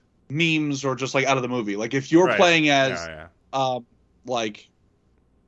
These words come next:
Speaker 1: wartime, uh, Kenobi, and you have General Grievous as your partner, he'll say, "Hello there," and then General Grievous will go, "General Kenobi." But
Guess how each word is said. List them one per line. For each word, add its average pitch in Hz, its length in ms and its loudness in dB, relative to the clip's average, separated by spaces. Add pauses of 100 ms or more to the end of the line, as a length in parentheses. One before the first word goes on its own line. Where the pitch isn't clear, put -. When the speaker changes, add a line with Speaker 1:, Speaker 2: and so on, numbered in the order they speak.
(600)
Speaker 1:
wartime, 131 920 2 (840)
uh, 120 180 -4
Kenobi, 135 640 0 (420)
and 123 400 0
you 131 160 -6
have 123 440 -2 (380)
General 147 340 -2
Grievous 131 500 -2
as 120 160 -4
your 113 220 -4
partner, 107 600 0 (500)
he'll 139 180 2
say, 127 380 -2 (140)
"Hello 120 280 0
there," 107 280 -6
and 117 140 -8
then 117 240 -10 (100)
General 123 340 -6
Grievous 120 360 -6
will 120 60 -6
go, 117 280 -2
"General 196 320 2
Kenobi." - 600 0 (600)
But 151 340 4